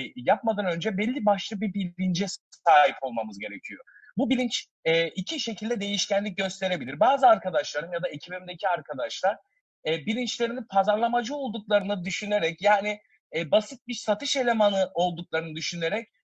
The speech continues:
bu sektörde satış yapmaya çalıştıklarını gördüm. Bazılarının da istemsiz ya da bilinçsizce bu bilinci tamamen değiştirip Jönes firmasının bir distribütörü olduğunu, bu firmanın dünya çapındaki reklamını kullanarak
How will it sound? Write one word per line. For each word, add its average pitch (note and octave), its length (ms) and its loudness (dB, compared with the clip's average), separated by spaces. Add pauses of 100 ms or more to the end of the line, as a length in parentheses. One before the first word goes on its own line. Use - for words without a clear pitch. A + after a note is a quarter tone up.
(120)
bu A3 140 -6
sektörde A3+ 440 -4
satış G#3+ 400 -8
yapmaya G#3 320 4
çalıştıklarını F3+ 720 -2
gördüm. C3+ 400 -4
Bazılarının G3+ 880 2
da D3 200 4 (320)
istemsiz F#3+ 600 0
ya A3+ 120 4
da F#3+ 160 4
bilinçsizce F#3+ 840 -4 (280)
bu A3 220 0
bilinci F#3 360 0
tamamen G3 520 2
değiştirip F3 540 -6
Jönes A#3+ 460 -2
firmasının F3 760 -4 (360)
bir F3+ 220 -2
distribütörü E3+ 580 -4
olduğunu, D3+ 580 0 (380)
bu C#4 280 -2 (120)
firmanın F3 600 -2
dünya F3+ 360 0
çapındaki F#3+ 520 -2
reklamını F3 480 0
kullanarak G3+ 480 2